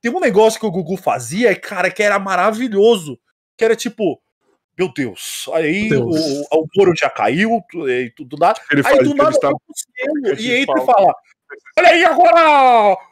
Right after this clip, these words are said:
Speaker 1: piscina do Gugu." Aí, mano, do nada, velho. Tipo, ele, e era real isso. Ele falava, tipo, "Meu, meu Deus, que coisa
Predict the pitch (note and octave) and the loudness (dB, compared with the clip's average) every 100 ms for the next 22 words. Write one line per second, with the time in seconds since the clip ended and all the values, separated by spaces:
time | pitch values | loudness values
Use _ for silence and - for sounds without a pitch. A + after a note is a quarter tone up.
0 | - - D4 - D4 F4 F4 F4 E4+ F4 | -12 -2 -2 0 0 2 4 4 4 4
1 | F4 F4 E4 F4 G4+ F#4+ G#4 D#4+ D#4+ F#4+ | 6 6 4 4 4 4 2 2 2 2
2 | F4+ F#4 E4 B3+ A3+ A#3+ B3 D4 D4+ C4 | 4 4 2 4 4 2 -2 -4 0 2
3 | C#4+ C4 D4 F#4+ C4 F#4 D4+ E4+ A#3+ G#3 | 2 4 4 4 2 2 2 2 0 -2
4 | G3 G#3 C#4 A3+ D#4 D#4 G#3 F#3+ E3 - | -2 -2 0 2 2 0 -2 -8 -6 -2
5 | F3 - E3+ - - - G#4 F3+ | -2 0 0 -2 -4 -6 -2 -2